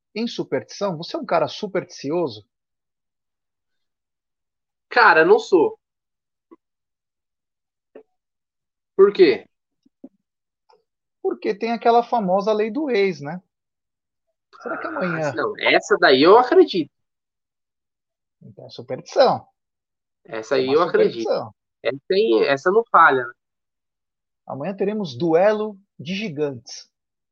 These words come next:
Speaker 1: De um lado, Patrick de Paula. E do outro, Navagol. Você acha que teremos gols e lei do ex?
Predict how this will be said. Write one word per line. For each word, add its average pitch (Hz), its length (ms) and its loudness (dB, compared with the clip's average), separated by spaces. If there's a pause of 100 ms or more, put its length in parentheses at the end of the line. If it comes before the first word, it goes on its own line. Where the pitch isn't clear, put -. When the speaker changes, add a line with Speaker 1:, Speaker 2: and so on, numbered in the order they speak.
(120)
Speaker 1:
De 117 120 -12
um 190 140 -6
lado, 165 380 -2 (500)
Patrick 170 420 -10
de 147 140 -10
Paula. 120 460 -6 (280)
E 165 100 -8
do 135 120 -6
outro, 147 420 -6 (320)
Navagol. 151 880 -4 (1000)
Você 160 200 -8
acha 196 220 -2
que 185 400 -6 (260)
teremos 180 440 -2
gols 185 580 0
e 180 80 -6
lei 202 260 2
do 147 200 -4
ex? 196 360 -10